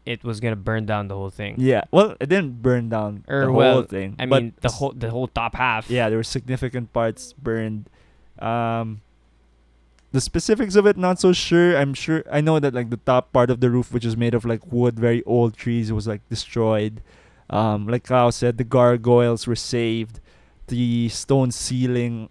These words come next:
Speaker 2: like, underneath that wooden roof, I think, was also saved. Most of the stained glass was saved, and, like, the, the f-, the artifacts inside were also pretty safe. So all in all, I mean,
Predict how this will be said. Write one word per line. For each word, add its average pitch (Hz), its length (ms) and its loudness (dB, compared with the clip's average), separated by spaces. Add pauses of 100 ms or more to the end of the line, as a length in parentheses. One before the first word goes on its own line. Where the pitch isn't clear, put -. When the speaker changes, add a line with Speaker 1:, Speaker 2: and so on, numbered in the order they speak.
(120)
Speaker 2:
like, 113 180 -8
underneath 113 520 -2
that 117 180 -4
wooden 113 320 -4
roof, 113 320 -2
I 107 80 -6
think, 107 180 -8
was 107 120 -4
also 107 220 -4
saved. 107 400 -6
Most 117 240 -4
of 110 100 -6
the 113 80 -4
stained 113 400 -6
glass 110 320 -6
was 110 100 -8
saved, 104 440 -8 (600)
and, 107 280 -6
like, 104 180 -8 (100)
the, 104 580 -2
the 131 100 -2
f-, - 200 -8
the 127 200 -2
artifacts 120 600 2
inside 113 600 -4
were 117 120 -4
also 107 540 -10 (320)
pretty 110 180 -2
safe. - 480 -6 (460)
So 131 380 6
all 147 260 2
in 170 100 2
all, 151 600 2 (1040)
I 127 100 -4
mean, 127 440 0